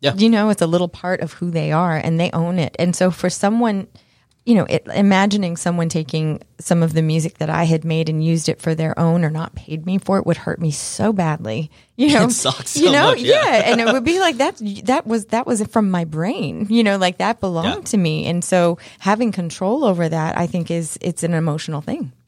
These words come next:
Speaker 1: Yeah, well, and, you know, like you said, you, you wrote music and put out an album and everything, so you know there is something really cool that I, I wish everyone was able to experience in some way, and you just don't unless you do some type of,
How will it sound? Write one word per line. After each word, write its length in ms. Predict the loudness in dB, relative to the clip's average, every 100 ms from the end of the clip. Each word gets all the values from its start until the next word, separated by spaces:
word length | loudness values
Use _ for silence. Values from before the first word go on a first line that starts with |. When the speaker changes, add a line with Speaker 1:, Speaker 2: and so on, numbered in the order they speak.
| -16 -2
Speaker 1:
Yeah, 160 | 0
well, 260 | 2 2 2
and, 180 | 2 2
you 40 |
know, 160 | 0 0
like 220 | -4 -4
you 80 | -4
said, 200 | -4 -4
you, 260 | -4 -4 -8
you 300 | -8 -8 -10 -8
wrote 200 | -6 -6
music 420 | -6 -6 -4 -4
and 340 | -6 -6 -8 -8
put 140 | -6
out 200 | -6 -10 -16
an 80 |
album 200 | -10 -6
and 80 | -4
everything, 240 | -4 -2 -2
so 120 | -2
you 180 | -2 0
know 220 | 2 0
there 200 | 0 0
is 120 | 0
something 560 | -2 -2 -2 -2 -4 -2
really 200 | 0 0
cool 220 | 0 0
that 180 | 0 -2
I, 140 | -6 -8 -10 -2
I 80 |
wish 260 | 2 2 2
everyone 400 | -2 0 2 2
was 120 | 0 -2
able 260 | -4 -4
to 460 | -6 -4 -4 -4 -10 -16 _ _ _ _ -8
experience 580 | -4 0 0 0 -2 -4
in 100 | -4
some 200 | -2 -2
way, 200 | -2 -4
and 440 | -6 -6 -8 -16 -20 -18
you 100 | -8 -4
just 160 | -2
don't 220 | -2 -2
unless 280 | -2 -4 -4
you 60 | -4
do 100 | -4
some 200 | -4 -4
type 200 | -8 -8
of, 260 | -8 -10